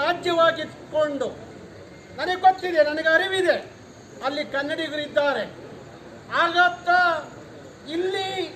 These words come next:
ಕನ್ನಡ ಮಾತಾಡ್ದವ್ರ ಮೇಲೆ ಗುಂಡಾಗಿರಿ ಮಾಡೋದು, ಹಲ್ಲೆ ಮಾಡೋದು, ದಬ್ಬಾಳಿಕೆ ಮಾಡೋದು ಅನ್ನೋದಾದ್ರೆ ನೀವ್ಯಾರು ಕರ್ನಾಟಕದಲ್ಲಿ ಇರಬಾರ್ದು. ಇವತ್ತೇ ಗಂಟು ಮುಟ್ಟ ಕಟ್ಕೊಂಡು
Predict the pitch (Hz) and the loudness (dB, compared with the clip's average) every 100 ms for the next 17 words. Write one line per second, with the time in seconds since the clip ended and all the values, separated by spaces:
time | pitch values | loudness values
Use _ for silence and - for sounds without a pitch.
0 | - - - 294 302 320 302 277 277 277 | -14 -12 -6 -4 -2 -2 -2 -2 -4 -4
1 | 311 330 339 320 302 285 285 277 254 214 | -2 -2 0 0 0 0 0 2 -2 -4
2 | - - - - - - - 262 294 359 | -12 -14 -16 -18 -18 -18 -8 -2 4 4
3 | 381 359 349 339 302 294 262 269 320 339 | 4 4 2 2 2 2 2 2 2 2
4 | 330 - - - - 240 302 339 370 359 | -2 -8 -18 -18 -8 -4 4 6 6 6
5 | 311 294 233 285 320 320 302 - - - | 4 4 4 4 4 2 -2 -12 -18 -10
6 | 233 277 330 349 349 320 311 302 302 294 | -4 2 4 4 4 0 2 2 0 0
7 | 294 294 302 339 392 359 302 - - - | -2 0 0 2 6 6 4 -2 -14 -18
8 | - 220 277 277 277 311 339 349 - 302 | -8 -4 -2 2 2 4 2 0 2 0
9 | 320 320 311 - 311 302 302 294 302 277 | 2 0 0 -2 0 0 0 0 0 0
10 | - - - - - - 233 269 339 349 | -6 -14 -18 -20 -18 -10 -8 2 2 4
11 | 349 339 339 339 - 381 359 370 359 349 | 2 2 2 2 0 0 2 4 4 2
12 | - - 370 392 359 | 0 0 0 2 2